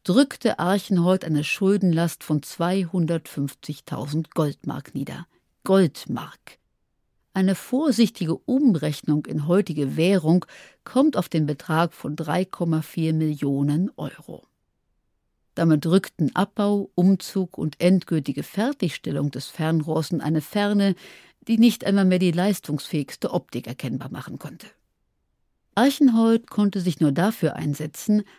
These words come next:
das Fernrohr an seinem Standort zu belassen,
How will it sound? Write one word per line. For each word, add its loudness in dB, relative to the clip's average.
das -6
Fernrohr 2
an 2
seinem 2
Standort -4
zu -14
belassen, -4